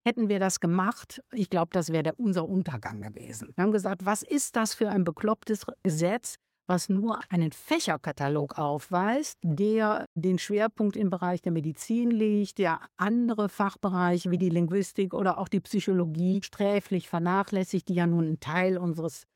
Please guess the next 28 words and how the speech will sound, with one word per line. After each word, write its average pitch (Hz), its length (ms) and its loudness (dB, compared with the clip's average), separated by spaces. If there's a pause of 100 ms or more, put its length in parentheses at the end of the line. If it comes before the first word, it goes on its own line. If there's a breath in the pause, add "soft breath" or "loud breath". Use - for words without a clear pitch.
(260)
therapeutischen 156 640 -2
Geschäftes - 600 -6
sind. - 400 -12
Und 180 180 0
deswegen 208 680 0
haben 214 340 2
sich 190 340 -2 (200)
eigentlich 214 340 0
schon 202 160 2
relativ 180 460 0
früh 254 720 0
wir 220 180 0
Kolleginnen 208 480 0
und 202 60 0
Kollegen 202 380 0
uns 190 180 2
auf 185 180 -4
den 180 220 0
Weg 190 240 -2
gemacht, 185 280 -2
uns 185 180 -4
eigentlich 185 420 -2
von 185 160 2
diesem 170 240 2
Gesetz 165 340 -2
komplett 156 400 -6
zu - 180 -10
emanzipieren. 156 1000 -2